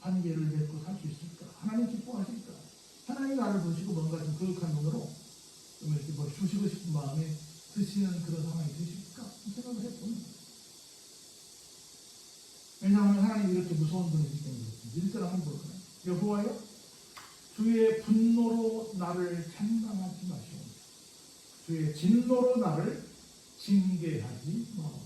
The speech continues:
하나님이 만일 분노하신다. 우리가, 우리 책망 많이 듣잖아요. 얼마나 많이 책망 받고 살아요. 근데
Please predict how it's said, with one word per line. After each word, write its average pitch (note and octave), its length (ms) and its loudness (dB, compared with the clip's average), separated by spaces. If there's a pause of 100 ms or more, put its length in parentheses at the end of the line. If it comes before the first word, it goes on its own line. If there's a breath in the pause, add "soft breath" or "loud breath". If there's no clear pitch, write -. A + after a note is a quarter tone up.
(1080)
하나님이 A#3+ 340 6
만일 F3 480 4 (880)
분노하신다. G#3+ 720 4 (1300)
우리가, F#3+ 240 0 (340)
우리 G3+ 180 0
책망 D4+ 280 -2
많이 F3+ 260 0
듣잖아요. G#3 400 -4 (340)
얼마나 F#3 340 2
많이 D#3 200 0
책망 F3+ 180 -4
받고 C#3+ 280 -8
살아요. D3+ 340 -8
근데 F#3 380 -2